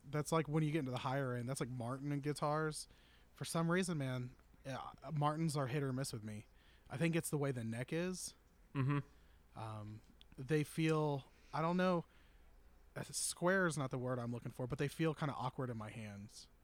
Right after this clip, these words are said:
Speaker 1: Uh, now, Taylor is the one that I've always gravitated towards, though.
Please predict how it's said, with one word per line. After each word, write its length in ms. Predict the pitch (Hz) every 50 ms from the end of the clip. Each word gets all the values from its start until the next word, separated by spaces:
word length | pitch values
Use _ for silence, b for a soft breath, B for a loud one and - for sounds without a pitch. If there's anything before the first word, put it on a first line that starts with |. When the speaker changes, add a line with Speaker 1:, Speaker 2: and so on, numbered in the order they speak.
| b b b b b b b b b b - - -
Speaker 1:
Uh, 380 | 110 117 113 107 107 107 107 107 107 117 - - - -
now, 140 | 135 120 120
Taylor 520 | - - 165 160 160 156 147 131 123 117 117
is 100 | 117 -
the 60 | 127
one 180 | 113 113 110
that 80 | 110 110
I've 120 | 110 104
always 200 | 110 110 107 107
gravitated 560 | - 113 107 104 104 107 - 120 104 101 98 -
towards, 360 | - 104 90 92 95 101 -
though. 280 | - 78 78 85 92